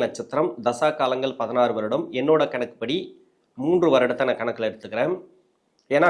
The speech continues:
விசாக நட்சத்திரத்துல நான்காம் பாதம் மட்டும்தான் இருக்கும் அப்படிங்கிறதுனால, அதுல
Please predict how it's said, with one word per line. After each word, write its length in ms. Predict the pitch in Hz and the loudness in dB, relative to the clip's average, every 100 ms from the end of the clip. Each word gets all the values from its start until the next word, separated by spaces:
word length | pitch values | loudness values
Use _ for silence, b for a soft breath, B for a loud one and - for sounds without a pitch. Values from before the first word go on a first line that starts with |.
| 143 | 4
விசாக 300 | 170 170 156 | 4 4 4
நட்சத்திரத்துல 560 | - 131 - 120 123 143 180 - - | 2 -2 -2 -2 0 0 0 -2 -4
நான்காம் 400 | 120 151 165 165 | 0 2 2 2
பாதம் 240 | 147 135 123 | 2 0 0
மட்டும்தான் 400 | 107 120 127 120 117 | -4 0 2 2 0
இருக்கும் 260 | 117 131 | -2 -2
அப்படிங்கிறதுனால, 680 | 123 107 104 101 95 98 92 - _ _ _ - | -2 -4 -8 -8 -8 -10 -10 -12 _ _ _ -2
அதுல 220 | 143 143 | 2 4